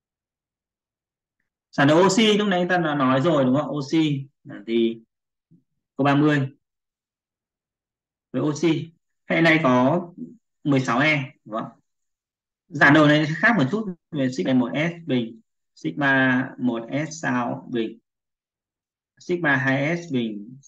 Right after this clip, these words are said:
sigma sao hai S bình. Có tiếp theo là sigma hai P Z, đúng không? Nó khác hơn phần phía trên nhá. Là phái P Z nó nằm ở trước này. À, P hai P X bằng với P hai P Y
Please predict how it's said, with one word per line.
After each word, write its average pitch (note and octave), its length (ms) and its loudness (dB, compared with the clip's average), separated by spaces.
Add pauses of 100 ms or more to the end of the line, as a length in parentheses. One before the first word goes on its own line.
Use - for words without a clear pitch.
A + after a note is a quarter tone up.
(140)
sigma B2+ 720 2
sao B2+ 600 0
hai C3 420 0
S - 80 -14 (160)
bình. G#2+ 260 -6 (1120)
Có A#2 440 2
tiếp G#3+ 120 -2
theo F#3 120 4
là C3 180 4
sigma D3+ 360 0
hai C3+ 180 0
P C3+ 100 -6
Z, C#3 380 0
đúng C3 100 2
không? C3 260 -4
Nó A#2 140 -4
khác E3+ 220 0
hơn F3 160 -2
phần C3+ 200 0
phía A#2+ 160 -2
trên D#3+ 220 0
nhá. E3+ 300 -2 (360)
Là B2 120 -10
phái C3 120 0
P D#3 40 -2
Z D#3+ 260 0
nó E3 60 0
nằm D3 160 2
ở A#2 140 2
trước G3 160 -2
này. C3 180 -2 (1040)
À, A#2 160 -8
P - 120 -12 (360)
hai C#3 200 -2
P C3+ 80 -10 (360)
X - 40 -20 (1200)
bằng A#2 220 -4
với A#2 200 0
P B2+ 120 -6 (220)
hai C3+ 180 -4
P C3 100 -8
Y C3+ 480 0